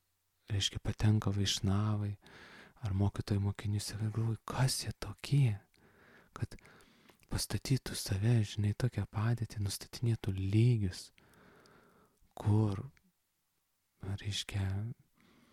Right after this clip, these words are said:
mm, prad-, vaišnavas eina į kokius lygius, į kokius lygius veda mokytojai, bendrija šita,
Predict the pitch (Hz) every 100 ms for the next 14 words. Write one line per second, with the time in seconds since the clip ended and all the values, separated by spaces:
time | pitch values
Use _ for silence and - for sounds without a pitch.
0 | _ _ _ _ _ _ _ _ - 311
1 | 131 104 101 98 104 101 104 - - 107
2 | 98 98 - 101 98 110 104 101 - -
3 | 104 104 101 98 - 110 101 - - 95
4 | 104 98 92 - - _ - - - -
5 | _ - 147 151 _ _ _ _ _ _
6 | - 110 - - - 104 104 - 104 104
7 | 98 95 95 104 113 110 101 - 98 95
8 | 95 - - - - - - - - -
9 | _ - - 359 113 104 98 101 95 95
10 | 107 117 113 - - - 101 101